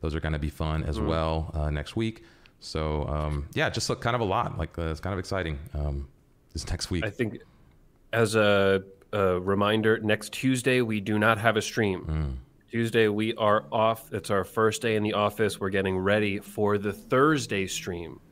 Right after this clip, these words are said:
Speaker 2: So official public stream will be on Thursday. We have our pro only hangout on Wednesday of next week.
Speaker 1: Yeah.
Speaker 2: And that's a serious one because we're voting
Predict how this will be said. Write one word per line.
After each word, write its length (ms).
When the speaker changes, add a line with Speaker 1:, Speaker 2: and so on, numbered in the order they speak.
Speaker 2:
So 260
official 720
public 540
stream 520
will 180
be 160
on 140
Thursday. 680
We 80
have 200
our 140
pro 680
only 640
hangout 720
on 420
Wednesday 540
of 120
next 360
week. 320
Speaker 1:
Yeah. 140
Speaker 2:
And 80
that's 200
a 60
serious 540
one 240
because 260
we're 160
voting 500